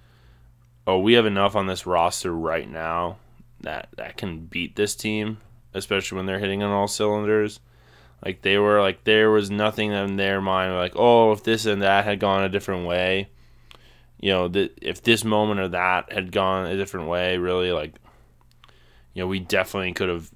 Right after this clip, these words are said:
co-, pushed this, the Warriors to seven games." I think, and LeBron of anyone, I think, r-, knew they didn't have enough, uh, in current state, and so you look at that, that,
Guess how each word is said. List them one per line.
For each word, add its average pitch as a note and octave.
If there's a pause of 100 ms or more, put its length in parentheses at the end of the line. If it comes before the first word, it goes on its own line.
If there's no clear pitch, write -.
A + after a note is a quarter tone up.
(280)
co-, G#2+
pushed -
this, G2
the F#2+
Warriors F#2+
to F2
seven F2+
games." F2+
I F2+
think, F#2+ (720)
and A2+
LeBron B2
of A2
anyone, G#2+
I G2
think, G2
r-, F#2 (120)
knew G2+
they F#2
didn't F#2
have F#2+
enough, F2 (1200)
uh, F#2+
in F#2+
current F#2+
state, G#2
and F#2 (1500)
so -
you A2+
look A2
at G#2
that, G#2
that, G2